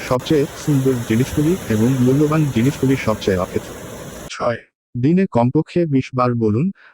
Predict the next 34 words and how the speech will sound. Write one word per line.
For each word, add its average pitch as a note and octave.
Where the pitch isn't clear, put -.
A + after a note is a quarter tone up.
"আমি C3
বেশ C3+
ভালো A2
আছি।" -
সাত, -
বুদ্ধিমান D#3+
সবসময় C#3
কথা B2+
বা G#2+
কাজের C3+
আগে A#2+
চিন্তা D3
করে, A2
আর C#3
বোকারা F3
চিন্তা D#3
করে, A#2
পস্তায়, C3+
কাজের B2+
পরে। F#2+
আট, G#2+
অসৎ D3
ব্যক্তি C3+
সৎ D3+
ব্যক্তির A#2
কাজের B2+
মধ্যে A2+
কোন D3+
মহৎ C3+
উদ্দেশ্য C3+
খুঁজে A#2
পায় G2
না। G2+
নয়, G#2+